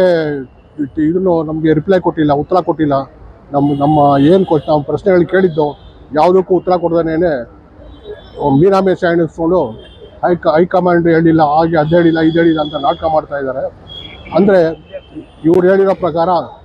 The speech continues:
ಮೇ ಮೂವತ್ತೊಂದು ಲಾಸ್ಟ್ ಡೇಟ್ ಆಗುತ್ತೆ. ಅಂತಿಮ ದಿನ ಕೇಳ್ಕೊಂಡಿದ್ದಾರೆ.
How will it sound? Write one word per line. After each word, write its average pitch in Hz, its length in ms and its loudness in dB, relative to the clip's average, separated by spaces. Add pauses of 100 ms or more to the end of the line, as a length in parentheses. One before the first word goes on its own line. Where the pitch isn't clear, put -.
(120)
ಮೇ 185 140 0
ಮೂವತ್ತೊಂದು 180 600 0
ಲಾಸ್ಟ್ 160 260 2
ಡೇಟ್ 175 160 0
ಆಗುತ್ತೆ. 156 280 0 (540)
ಅಂತಿಮ 196 340 2
ದಿನ 185 180 2 (240)
ಕೇಳ್ಕೊಂಡಿದ್ದಾರೆ. 165 840 -2